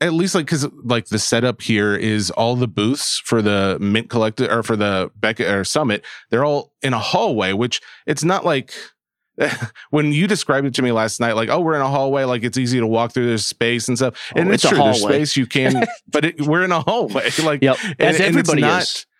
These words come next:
Speaker 1: and it's not like one of these big grand hallways, like, huge ceiling. It's, like, maybe a nine or ten foot ceiling. Like, and so
Speaker 2: It's
Speaker 1: it
Speaker 2: nine
Speaker 1: just
Speaker 2: feet. I jumped and touched it. It's nine feet.
Speaker 1: You feel like
Speaker 2: The bathroom
Speaker 1: you're,
Speaker 2: doesn't
Speaker 1: like,
Speaker 2: work either.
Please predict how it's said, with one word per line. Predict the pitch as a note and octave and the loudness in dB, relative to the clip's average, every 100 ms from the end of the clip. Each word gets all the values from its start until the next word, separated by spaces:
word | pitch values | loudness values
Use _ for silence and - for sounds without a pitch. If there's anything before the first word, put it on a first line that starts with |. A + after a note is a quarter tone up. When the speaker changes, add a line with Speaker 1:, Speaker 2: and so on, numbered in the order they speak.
| _ _ - | _ _ -4
Speaker 1:
and | D#3 | -2
it's | D3 B2+ | 0 0
not | C#3 C#3 | 0 0
like | C3+ | -2
one | B2 C#3+ | 0 0
of | |
these | C#3 | 0
big | A2 - D#3 D3+ B2 | -2 -2 0 0 -2
grand | B2+ C#3+ D3 C#3 | -2 0 0 0
hallways, | C#3+ C#3+ C3+ | 0 0 0
like, | B2+ | -2
huge | - E3 D#3 - | -2 -2 0 0
ceiling. | C#3+ D3 D3+ | 0 2 0
It's, | B2+ | 0
like, | C3 A#2 - - - | -2 -4 -10 -8 -2
maybe | C3 C#3+ D3 D#3 D#3 | 0 2 2 2 2
a | C#3 | 2
nine | C3 B2+ C3+ C#3+ | 2 2 2 0
or | C#3 | 0
ten | - C#3 B2+ | 0 -2 0
foot | C3+ B2+ | -2 0
ceiling. | - E3 B2+ F#2 G2+ | 0 0 0 -2 -2
Like, | B2+ C3+ | 0 2
and | C#3+ C3+ | 2 2
so | |
Speaker 2:
It's | C#3+ | 4
Speaker 1:
it | |
Speaker 2:
nine | E3+ D3+ | 4 2
Speaker 1:
just | - | 2
Speaker 2:
feet. | A#2+ A#2+ | 0 2
I | D3+ | 2
jumped | D3+ C3 | 0 0
and | A#2+ | -2
touched | A2 A#2 - | -2 -2 -2
it. | G#2+ | -2
It's | B2+ | 0
nine | A#2 G#2+ | -2 -2
feet. | - G#2+ F#2 - | -2 -2 -4 -2
Speaker 1:
You | D3+ E3 G3+ | 2 4 2
feel | E3 - F3 G#3+ F#3 D#3 | 0 0 2 2 2 0
like | C#3 D3 | 0 -2
Speaker 2:
The | |
bathroom | C#3 E3 E3 E3+ | 0 0 2 2
Speaker 1:
you're, | E3+ | 4
Speaker 2:
doesn't | E3 | 2
Speaker 1:
like, | D3 | 2
Speaker 2:
work | G#2+ A2+ | 0 -2
either. | G2+ - | -4 -4